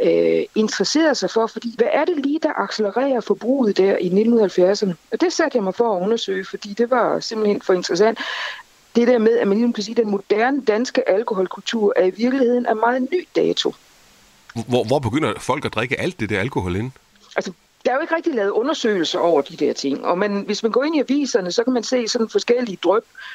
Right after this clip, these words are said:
Speaker 1: øh, hvor nogen begynder at problematisere noget. Men det viser sig i virkeligheden, at den bedste kilde til forståelse af hele den der problematik, det er de debatter, der foregår i Folketi-, øh, Folketinget omkring, øh, alkohol.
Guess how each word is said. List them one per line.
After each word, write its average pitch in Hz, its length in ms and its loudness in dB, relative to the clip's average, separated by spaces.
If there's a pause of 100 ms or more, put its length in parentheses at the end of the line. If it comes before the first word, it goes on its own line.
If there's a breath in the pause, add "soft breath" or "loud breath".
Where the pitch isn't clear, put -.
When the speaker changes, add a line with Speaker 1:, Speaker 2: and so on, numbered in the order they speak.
(220 loud breath)
Speaker 1:
øh, 160 240 2
hvor 185 140 2
nogen 208 360 2
begynder 214 300 0
at 175 80 0
problematisere 170 680 2
noget. 190 320 4 (220 loud breath)
Men 208 140 2
det 233 200 0
viser 320 260 2
sig 202 380 2
i 196 200 -8
virkeligheden, 247 560 2
at - 120 -2
den 208 140 0
bedste - 360 -2
kilde 247 340 -6
til 208 200 -6
forståelse 285 580 -2
af 180 60 2
hele 220 120 -2
den 226 140 2
der 208 80 2
problematik, 196 560 -2 (280 loud breath)
det 233 80 0
er 247 40 0
de 247 180 -2
debatter, 233 420 -2
der 190 140 -2
foregår 196 480 0
i 170 100 -8
Folketi-, 202 520 0
øh, 151 360 2
Folketinget 202 680 -2
omkring, 214 460 -4 (360 loud breath)
øh, 147 360 0
alkohol. 139 560 0